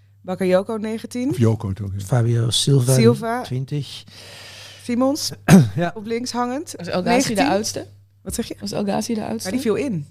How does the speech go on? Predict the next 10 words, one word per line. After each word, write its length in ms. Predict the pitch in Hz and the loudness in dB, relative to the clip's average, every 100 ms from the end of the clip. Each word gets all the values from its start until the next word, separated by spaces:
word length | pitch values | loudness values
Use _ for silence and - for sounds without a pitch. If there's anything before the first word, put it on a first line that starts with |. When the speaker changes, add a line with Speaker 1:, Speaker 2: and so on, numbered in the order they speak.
| - - | -16 -6
Speaker 1:
Maar 200 | 196 170 | 0 0
in 80 | |
de 80 | 185 | 2
basisvoorhoede 920 | 170 220 269 180 - 185 175 160 151 | 4 2 2 -6 -4 -2 0 0 0
Speaker 4:
Ja. 60 | 208 | -2
Speaker 1:
was 320 | 196 190 - - - - | -2 -6 -10 -18 -20 -6
twee 240 | 214 208 | 0 2
negentienjarige 760 | 196 196 190 196 190 185 175 - | 2 -2 -2 -2 0 -2 -4 -6
en 140 | 185 | -6
twintigjarige. 800 | - 208 - 165 - 151 - | -4 -6 -6 -6 -6 -8 -10